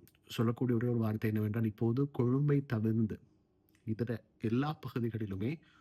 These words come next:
ஒரு சில வலையமைப்புகளினுடைய இணைப்புகள் தவிர்ந்து பெரும்பாலும் எந்த ஒரு கையடக்க தொலைபேசியும் இயங்குவதில்லை. முதலாவது காரணம், ந-, தொலைபேசி வலையமைப்புகள் இயங்குவதில்லை. இரண்டாவது காரணம், அ, இணையதள வசதிகள் இல்லை அங்கே.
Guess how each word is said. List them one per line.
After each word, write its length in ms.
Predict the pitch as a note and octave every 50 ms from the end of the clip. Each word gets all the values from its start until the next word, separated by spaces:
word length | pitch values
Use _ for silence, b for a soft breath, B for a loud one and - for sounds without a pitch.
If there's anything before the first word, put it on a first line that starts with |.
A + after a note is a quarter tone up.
| b b b b
ஒரு 260 | - A2 C#3 E3+ G3
சில 380 | F#3 - - E3+ D#3+ E3 E3+ E3
வலையமைப்புகளினுடைய 1040 | C#3 A#2+ A#2 B2+ B2+ B2+ B2 B2+ B2+ A#2 - B2+ A#2+ - B2 B2 B2 A#2+ A2+ A2+
இணைப்புகள் 640 | A#2 A2+ A2+ A2 A#2+ B2 B2 - - A#2 A#2+ A#2 A2+
தவிர்ந்து 580 | - - G#2 G2+ G#2+ G#2+ G#2+ A2+ B2+ E3 G3+ - - b b b b b b b _ _ _ _ _ _ -
பெரும்பாலும் 680 | - C#3 C#3 F3 G#3 A3 G#3 F#3+ C#3 A2+ F#2+ F2 - - _ _ _ _ _ _ _ _ _ -
எந்த 300 | A2+ A#2 B2 C#3+ D#3+ E3
ஒரு 140 | D#3+ D#3+ D3 -
கையடக்க 360 | B2 B2+ B2 A#2+ B2 A2+ C3+
தொலைபேசியும் 580 | A2+ B2 A2+ A2+ A2 A2 A2 - - C3+ C3+ B2
இயங்குவதில்லை. 560 | A#2 A2+ A#2 A2+ A#2 A2+ G#2+ A2+ G#2+ A#2+ C3
முதலாவது 460 | A#2 G#2+ G#2+ A2+ A2+ A2+ G#2+ G#2+ A2
காரணம், 540 | - - G2 F#2+ F#2+ F#2+ F#2+ G#2 C3 E3 D3+ - _ _ _ _ _ - -
ந-, 340 | G2 F#2+ F#2 F2+ E2+ F2+ - -
தொலைபேசி 340 | - A#2 A#2 A#2 A2 - A#2+
வலையமைப்புகள் 680 | A2 G#2+ G#2+ G#2+ A2 G#2 - - G2+ A#2+ B2 C#3+ C#3+ C#3+ - _ _ _ _ _ _ - A2+
இயங்குவதில்லை. 600 | A2 A2+ A2+ G#2+ G2+ F#2+ F#2 F#2+ F#2 G2+ C3 E3 - B B B B B B B
இரண்டாவது 460 | B2 A#2+ C3 D3 D#3+ D3+ D#3 D3 C#3
காரணம், 580 | B2+ - B2 A#2 A#2 A#2 A#2 A#2+ B2 C#3+ C#3+ - - _ - G#2
அ, 40 |
இணையதள 540 | G2+ G2+ - A2 A#2 B2 B2+ B2 A2+ B2 A#2
வசதிகள் 400 | A2 G#2 - A#2 G2+ G2 - G2
இல்லை 240 | F#2+ F#2+ F#2 G2 G2
அங்கே. 360 | F#2+ F#2+ F#2+ G2+ B2 D#3+ D#3+